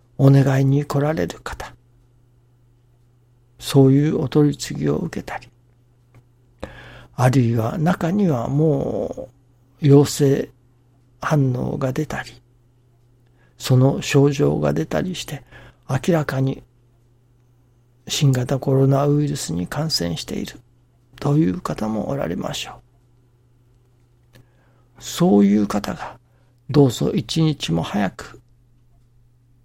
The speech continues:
その病気が治りますようにというお願いの方もありましょう。中にはそれこそご高齢でもう危ない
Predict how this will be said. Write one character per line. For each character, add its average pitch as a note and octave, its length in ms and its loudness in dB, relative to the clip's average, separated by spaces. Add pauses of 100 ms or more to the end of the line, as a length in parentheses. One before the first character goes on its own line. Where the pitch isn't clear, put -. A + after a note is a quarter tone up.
(220)
そ - 180 -2
の B2+ 280 0 (240)
病 C3+ 180 4
気 C3 180 -8
が C#3 360 -2
治 C#3 280 -2
り - 40 -6
ま - 140 -4
す - 180 -8
よ F#2+ 180 -8
う - 40 -18
に - 80 -20 (1300)
と F#3 260 0
い F3+ 200 2
う G3+ 200 2
お D3 120 -2
願 C#3+ 320 0
い D3 40 -2
の E3+ 140 -4
方 - 260 -8
も - 240 -4 (160)
あ - 120 -10
り D3 120 -6
ま - 140 -8
し - 160 -12
ょ - 40 -12 (1800)
う。 D3 40 2
中 C#3 240 2
に B2+ 120 0
は A#2+ 120 -2
そ - 160 -4
れ C#3+ 80 0
こ - 120 -4
そ - 380 -2 (600)
ご C#3 140 2
高 C#3 280 4
齢 C3+ 220 4
で C#3 260 -2 (560)
も D#3+ 1080 2
う C#3 200 -8
危 G3 80 0
な F3 140 0
い - 100 -14